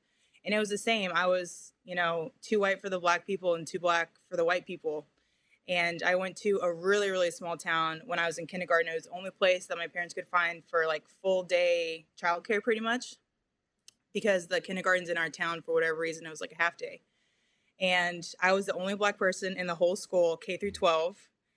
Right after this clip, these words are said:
And my first, like, awakening, I guess, with that would be, we were on the slides, I remember, I guess I was, like, six, I was in kindergarten. And these two girls that I thought were my friends, they were like, "We can't play with you anymore because you're Black and we're white."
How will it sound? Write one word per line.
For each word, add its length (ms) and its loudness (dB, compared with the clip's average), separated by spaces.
And 440 0
my 180 0
first, 340 2
like, 460 0
awakening, 540 0
I 100 0
guess, 320 0
with 160 -6
that 360 2
would 160 -8
be, 500 -8
we 140 0
were 120 4
on 100 -2
the 80 -8
slides, 320 0
I 40 0
remember, 320 -4
I 60 -2
guess 200 -2
I 40 -4
was, 100 -8
like, 140 -14
six, 320 -4
I 40 0
was 120 -8
in 80 -8
kindergarten. 600 -6
And 400 -2
these 200 -8
two 100 2
girls 360 2
that 120 2
I 100 2
thought 320 2
were 100 -6
my 160 -2
friends, 480 -2
they 200 2
were 100 0
like, 260 -2
"We 80 -4
can't 240 0
play 140 4
with 100 -2
you 80 -6
anymore 320 -2
because 300 -4
you're 160 4
Black 300 2
and 120 -8
we're 140 -4
white." 420 0